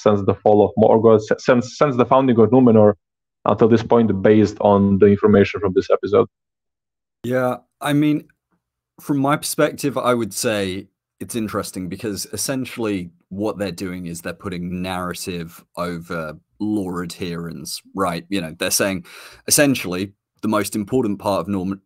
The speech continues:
Speaker 2: Numenor's history happens once Miriel, uh, is meant to inherit power and then Pharazôn takes power. The most important bits of the Elven story are unfortunately all spread out across fifteen hundred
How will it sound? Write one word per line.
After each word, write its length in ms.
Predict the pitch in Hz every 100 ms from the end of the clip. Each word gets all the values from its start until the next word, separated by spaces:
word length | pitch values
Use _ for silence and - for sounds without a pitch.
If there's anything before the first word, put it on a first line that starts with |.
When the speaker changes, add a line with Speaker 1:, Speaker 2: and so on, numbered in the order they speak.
| -
Speaker 2:
Numenor's 440 | 101 90 90 87
history 500 | - 87 - 90 85
happens 560 | 82 87 - 87 82 -
once 240 | 80 85
Miriel, 680 | 98 107 104 101 95 92 92 -
uh, 40 | 92
is 280 | 87 85
meant 180 | 98 87
to 100 | -
inherit 380 | 82 85 87 85
power 460 | 90 85 82 85 80
and 100 | 90
then 160 | 85 82
Pharazôn 680 | - 87 80 85 82 76 - _ _ -
takes 300 | 85 - -
power. 340 | 82 69 82 _ - - - _ -
The 400 | 107 104 92 85 - -
most 320 | 113 107 -
important 560 | 101 95 120 - 98 87
bits 340 | 95 - -
of 260 | - 95 85
the 280 | 92 87 -
Elven 400 | 120 139 127 90
story 640 | 85 - 90 80 78 85 - -
are 140 | 95
unfortunately 680 | 90 101 95 - 90 87 95
all 200 | 92 98
spread 340 | - - 90
out 240 | 90 90 -
across 380 | - 92 -
fifteen 480 | - 95 - 87 85
hundred 480 | 85 85 82 80 85